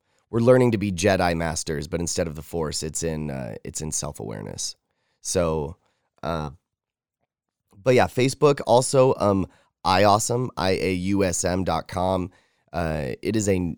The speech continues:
new platform that actually Jeremy and I are a part of building. Uh,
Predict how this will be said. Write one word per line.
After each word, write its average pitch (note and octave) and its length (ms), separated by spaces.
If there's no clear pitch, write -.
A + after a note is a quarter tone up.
new A2+ 260
platform G#2+ 600
that F2 200
actually D#2 380
Jeremy D2+ 400
and D2 100
I D2 180
are C#2+ 360
a - 80
part D2+ 320
of C#2 280
building. D#2+ 560
Uh, D2+ 380